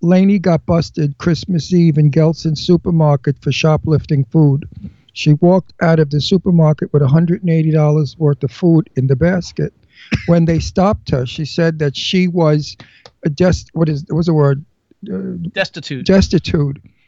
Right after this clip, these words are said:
Speaker 1: that she hasn't got any money and she's
Speaker 2: Randy.
Speaker 1: poor. That's not true, 'cause we know better. But Lainey was on medication for a long time for breaking her hip and leg in two places. And I suspected that she may have had a little bit of a problem with some of these painkillers.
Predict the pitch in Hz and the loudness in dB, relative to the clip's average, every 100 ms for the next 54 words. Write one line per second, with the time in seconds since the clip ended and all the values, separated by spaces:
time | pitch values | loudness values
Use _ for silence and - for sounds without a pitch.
0 | _ 156 147 196 143 165 151 156 160 165 | _ -2 -2 -2 0 0 0 -4 -2 -2
1 | 175 160 160 160 151 147 156 127 - 226 | 0 2 2 2 0 -2 -4 -4 0 2
2 | - - _ _ - 165 160 - 135 117 | 0 -4 _ _ -6 -2 -2 -2 -4 -4
3 | - 170 - _ _ _ _ 139 175 160 | 0 0 0 _ _ _ _ -8 0 2
4 | 135 113 - 127 151 _ - _ _ 180 | 2 0 -2 -6 -8 _ -20 _ _ 0
5 | 160 - - _ _ - 170 208 202 160 | 0 -2 -20 _ _ -2 0 2 2 0
6 | 156 147 165 156 156 175 170 - 180 175 | 0 0 2 2 2 0 0 -2 -2 -2
7 | 160 139 151 151 165 175 165 175 156 151 | -2 -2 0 2 2 2 2 0 0 -2
8 | 147 160 156 170 143 143 143 156 147 147 | -4 0 0 0 0 2 2 2 0 -2
9 | 131 _ - 170 151 139 - 147 160 156 | -4 _ -2 -2 0 -4 -2 -2 2 0
10 | 143 - 160 - - _ - - - _ | 0 -6 -8 -10 -20 _ -20 -20 -20 _
11 | - 160 196 233 233 - - 151 - 156 | 0 2 2 0 -4 -6 -2 -2 -2 -2
12 | 147 143 - 160 160 156 147 151 156 147 | 0 -2 0 2 2 2 2 2 2 2
13 | 147 143 139 - 151 156 147 139 131 - | 0 -2 -4 -2 0 0 0 -2 -4 -4
14 | - 147 135 - - 180 185 185 156 156 | 0 2 0 -4 0 2 4 2 0 -2
15 | 190 | -4